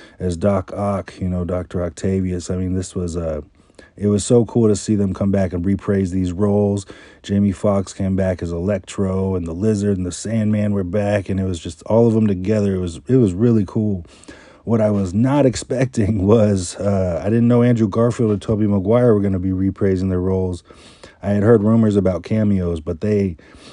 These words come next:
they showed up, and they, they, <laughs> they, they had a, a lot of incredible interaction with Tom Holland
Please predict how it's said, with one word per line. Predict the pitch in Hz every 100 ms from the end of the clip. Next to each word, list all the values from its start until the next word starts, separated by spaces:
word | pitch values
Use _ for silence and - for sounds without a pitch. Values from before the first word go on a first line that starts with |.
| _ _ -
they | 104 120
showed | - 127 110 98
up, | 107 95 - - - -
and | 95 98 92
they, | 98 107
they, | 90 90 104 101 -
<laughs> | -
they, | 98 - -
they | -
had | 101 156 135 120
a, | 101 85 - - - -
a | -
lot | 95 123 131
of | 113
incredible | 98 92 - 135 139 131 110 107
interaction | 101 107 104 104 95 95
with | 92
Tom | - 104 92
Holland | 98 95 92 87 82